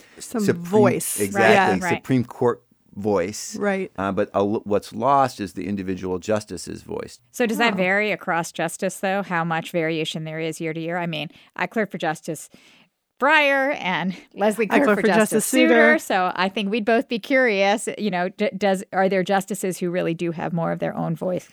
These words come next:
Speaker 2: You know, there probably are. There probably is that phenomenon. I think a lot of people report that, and different justices, just the scuttlebutt is some write their own opinions,
Speaker 1: Mm-hmm.
Speaker 2: others,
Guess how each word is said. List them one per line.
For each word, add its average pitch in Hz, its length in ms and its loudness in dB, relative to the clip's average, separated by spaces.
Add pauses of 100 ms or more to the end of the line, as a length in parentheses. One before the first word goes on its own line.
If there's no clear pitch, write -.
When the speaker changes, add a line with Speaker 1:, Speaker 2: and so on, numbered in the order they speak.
Speaker 2:
You 135 120 -2
know, 143 120 2
there 127 140 0
probably 190 420 0
are. 87 420 2
There 101 120 -4
probably 123 340 -2
is 90 180 -4
that 92 160 0
phenomenon. 95 760 -4
I 82 60 -8
think 87 200 -8
a 82 60 -2
lot 85 160 0
of 82 60 -6
people 85 200 -10
report 80 480 -6
that, 85 320 -2
and 78 160 -10
different 85 320 -6
justices, 76 560 -8
just - 240 -8
the 69 80 -14
scuttlebutt 82 640 0
is 80 360 -8
some 87 320 -6
write 82 220 -2
their 87 160 0
own 110 140 0
opinions, 92 560 0
Speaker 1:
Mm-hmm. 85 80 -2
Speaker 2:
others, 82 400 -2